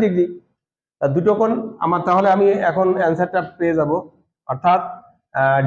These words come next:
ডিইএফ কোণ সমান ওয়ান এইটটি ডিগ্রি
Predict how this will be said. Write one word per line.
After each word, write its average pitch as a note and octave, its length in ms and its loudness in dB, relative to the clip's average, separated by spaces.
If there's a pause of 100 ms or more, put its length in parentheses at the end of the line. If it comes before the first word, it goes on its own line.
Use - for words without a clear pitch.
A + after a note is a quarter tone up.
(160)
ডিইএফ F#3 3000 -2 (140)
কোণ F#3 260 2 (420)
সমান D#3 360 0 (840)
ওয়ান E3 300 2
এইটটি G3+ 300 -2
ডিগ্রি D#3+ 300 2